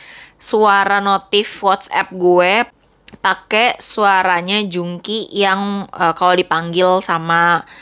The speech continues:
eh, bosnya. Biasanya kalau army-nya Korea tuh kalau dipanggil nyebutnya Tangyeol gitu. Kalau kalian inget ya, sekarang nonton dots deh. Jungki sering banget, "Tangyeol, Tangyeol, Tangyeol," <laughs> gitu. Nah, itu dulu sampai gue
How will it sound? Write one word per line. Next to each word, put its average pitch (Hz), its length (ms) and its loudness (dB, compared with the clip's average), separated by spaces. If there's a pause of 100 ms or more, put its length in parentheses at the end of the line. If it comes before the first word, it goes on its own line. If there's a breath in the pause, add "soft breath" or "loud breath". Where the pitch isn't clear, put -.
(200 loud breath)
eh, 170 160 0
bosnya. 165 560 -2 (160)
Biasanya 196 400 0
kalau 170 640 4
army-nya 165 880 -2
Korea 165 320 -2
tuh 214 240 0
kalau 170 160 0
dipanggil 185 480 0 (240)
nyebutnya 170 400 0 (160)
Tangyeol 175 640 0
gitu. 113 400 -8
Kalau 175 160 -4
kalian 190 320 0
inget 220 240 0
ya, 202 160 4
sekarang 233 320 -2
nonton 202 160 -2
dots 196 240 -2
deh. 160 160 -8 (320 loud breath)
Jungki 208 240 0
sering 220 240 2
banget, 240 240 2 (320)
"Tangyeol, 170 400 2
Tangyeol, 175 480 2
Tangyeol," 190 480 4 (100)
<laughs> 208 140 -8
gitu. 214 240 2 (320 loud breath)
Nah, 202 160 0
itu 294 400 2
dulu 233 400 4
sampai 247 320 2
gue 240 160 2